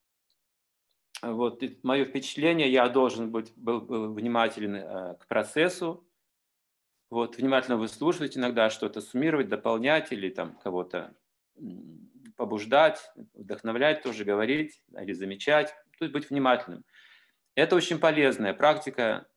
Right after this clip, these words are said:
м, для меня, м, быть внимательным к вайшнавам, очень к настроению, вот, к выражению лица. М, вот. И, э, для меня, а, сегодня большое благо, м, большое, большие реализации испытал в этом служении вайшнавам. М.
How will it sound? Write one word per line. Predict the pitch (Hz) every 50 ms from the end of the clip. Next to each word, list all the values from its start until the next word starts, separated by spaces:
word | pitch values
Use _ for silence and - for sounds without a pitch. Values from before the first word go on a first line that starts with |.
| _ -
м, | 135 131 131 -
для | 117 110 117 110
меня, | 113 110 107 107 104 98 92 90 95 - _ _ _ _ _ 104
м, | 95 92 90 85 -
быть | 123 110 117 - -
внимательным | 123 123 123 120 117 107 107 107 101 98
к | -
вайшнавам, | 117 117 110 - - 143 151 156 147 143 143 147 - _ _ _ _ _ _ _ _
очень | 117 117 117 - - 117 117
к | - -
настроению, | 113 107 - - 113 117 123 139 147 143 139 135 127 117
вот, | 113 107 - - -
к | -
выражению | 110 110 107 107 107 104 104
лица. | 101 101 98 - - - 139 139 139 139 139 139 - _ _ _ _ _ _ _ _ _ _ _ _ _ _ _ _ _ _ _ _
М, | - - 117 127 123 117 107
вот. | 117 110 101 98 - - -
И, | - 127 120 120 117
э, | - - - 113 107 104 104 -
для | - 110 104 120 123
меня, | 131 135 151 160 147 139 127 117 123 117 101 104 104 85 98
а, | -
сегодня | - - 147 131 127 123
большое | 139 135 - - 147 143
благо, | 127 135 135 131 113 101 98 98
м, | 98 117 120 123 127
большое, | - 123 123 - - - 123 110
большие | 113 117 123 120 - - 147
реализации | 139 139 135 131 120 131 120 110 107 - - 104 98 95 92 - 107
испытал | - - 107 104 - 120 120 113
в | 110
этом | 104 101 - 120 -
служении | - 113 107 101 117 117 101 90 85 80
вайшнавам. | 78 82 - - - 76 69 67 67 - _ _ _ _ _ _ _ _ _ -
М. | 87 82 80 -